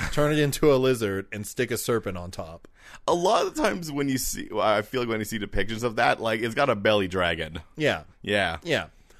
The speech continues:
Speaker 1: It's got little stubby legs. It goes like, "Pom, pom, pom, pom, pom."
Speaker 2: Yeah, tr-, it's a trudger.
Speaker 1: Uh, <laughs> yeah, that
Speaker 2: It trudges.
Speaker 1: It, it does trudge.
Speaker 2: Um, and of course, its heads always grow back.
Speaker 1: Yeah.
Speaker 2: It has regenerative properties. Its blood is poison.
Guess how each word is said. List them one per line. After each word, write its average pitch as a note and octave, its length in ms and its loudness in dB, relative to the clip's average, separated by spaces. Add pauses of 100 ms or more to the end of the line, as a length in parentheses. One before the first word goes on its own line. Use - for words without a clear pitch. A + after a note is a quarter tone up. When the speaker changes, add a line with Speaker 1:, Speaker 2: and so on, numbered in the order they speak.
Speaker 1:
It's G2 100 -10
got C3+ 140 6
little C3+ 160 6
stubby A#2+ 360 2
legs. G2 260 2
It F#2+ 40 -8
goes F2+ 120 -6
like, E2+ 160 -4
"Pom, E2 280 -2
pom, D#2 280 -10
pom, E2 300 -6
pom, E2+ 280 -4
pom." E2+ 300 -4 (220)
Speaker 2:
Yeah, A#2+ 360 2
tr-, - 220 -12
it's A2+ 160 -4
a C#3+ 60 -2
trudger. A2 600 0 (160)
Speaker 1:
Uh, C3+ 160 8 (180)
<laughs> - 140 -4
yeah, B2+ 320 4
that A2 200 0
Speaker 2:
It G#2 40 -8
trudges. A2 720 -2
Speaker 1:
It, - 220 -6
it A#2 140 0
does A2+ 260 0
trudge. E2+ 500 -4 (160)
Speaker 2:
Um, A#2+ 480 2 (100)
and C#3 140 -2
of B2+ 100 -8
course, E3 640 2
its A#2 160 -6
heads B2+ 380 -4
always D#3 320 -2
grow F3+ 160 2
back. A2+ 520 -2
Speaker 1:
Yeah. G2 220 4
Speaker 2:
It G#2+ 60 0
has A#2+ 180 -6
regenerative C3 640 -2
properties. A2 560 -6
Its G#2 140 -18
blood C3+ 260 -2
is E3 100 -4
poison. B2 680 -4